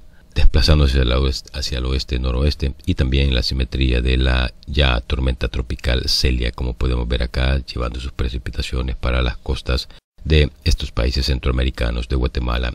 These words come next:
y de El Salvador. La otra perturbación en la costa norte hondureña es la que estará, estará trayendo esas precipitaciones bastante fuertes para la península de Yucatán y una vez más para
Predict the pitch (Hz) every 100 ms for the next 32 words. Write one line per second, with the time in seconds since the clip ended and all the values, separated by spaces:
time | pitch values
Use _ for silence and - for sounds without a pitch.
0 | - 78 67 62 62 - 62 62 69 67
1 | 64 73 - 65 67 73 - - - -
2 | - - 76 76 64 65 95 92 95 -
3 | - - - 78 67 - - - 65 69
4 | - 65 65 71 85 80 78 76 82 80
5 | 62 69 - 64 62 64 - 67 65 62
6 | 64 67 67 62 64 - - 64 65 -
7 | - - 69 64 65 - 64 - - 71
8 | - 67 60 60 60 - 62 67 - 64
9 | 62 62 65 - 80 80 69 64 64 71
10 | 69 67 64